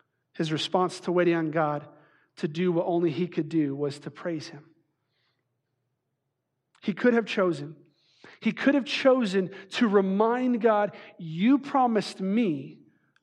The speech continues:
that I would be king." He could have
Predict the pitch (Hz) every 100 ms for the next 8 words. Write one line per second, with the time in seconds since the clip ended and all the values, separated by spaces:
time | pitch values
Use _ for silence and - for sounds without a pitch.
0 | _ 185 180 175 165 165 - - 165 131
1 | - _ _ _ _ _ _ _ _ _
2 | _ _ _ - 240 - 311 311 262 -